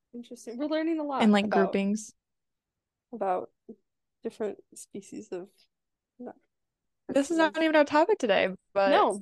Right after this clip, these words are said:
Speaker 1: it's not.
Speaker 2: I feel like
Speaker 1: Um,
Speaker 2: we got, like, a smattering of fact inside the smattering of
Speaker 1: <laughs> it's
Speaker 2: facts.
Speaker 1: a, it's a smatterings of smatterings. Smatterception.
Speaker 2: <laughs>
Speaker 1: Um,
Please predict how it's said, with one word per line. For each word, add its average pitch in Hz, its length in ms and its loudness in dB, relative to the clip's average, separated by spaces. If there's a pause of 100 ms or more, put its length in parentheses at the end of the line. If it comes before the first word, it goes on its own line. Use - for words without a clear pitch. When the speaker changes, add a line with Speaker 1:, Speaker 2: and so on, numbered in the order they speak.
Speaker 1:
it's - 240 -8
not. 285 180 0
Speaker 2:
I 226 220 0 (120)
feel 233 160 0
like 233 260 -2 (580)
Speaker 1:
Um, 233 240 2
Speaker 2:
we 247 80 4
got, 240 120 6
like, 226 100 10
a 240 40 4
smattering 226 400 0
of 226 80 -4
fact 214 340 0
inside 214 540 0
the 220 60 -10
smattering 226 540 -2
of - 100 -14
Speaker 1:
<laughs> - 60 -6 (160)
it's - 160 -2
Speaker 2:
facts. 247 220 4
Speaker 1:
a, - 40 6
it's 320 120 6
a 277 100 6
smatterings 302 600 4
of 302 60 0
smatterings. 190 880 -4 (720)
Smatterception. 220 1120 2 (680)
Speaker 2:
<laughs> 285 120 4 (720)
Speaker 1:
Um, 233 580 6